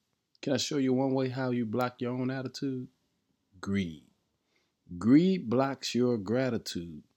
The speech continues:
because it's a spirit of being discontent.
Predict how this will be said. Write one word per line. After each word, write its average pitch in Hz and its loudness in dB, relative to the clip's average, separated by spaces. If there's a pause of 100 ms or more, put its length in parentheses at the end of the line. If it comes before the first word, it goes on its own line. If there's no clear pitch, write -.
(340)
because 98 -4
it's 110 -2
a 98 -6
spirit 101 -2
of 87 -6
being 95 0 (160)
discontent. - -2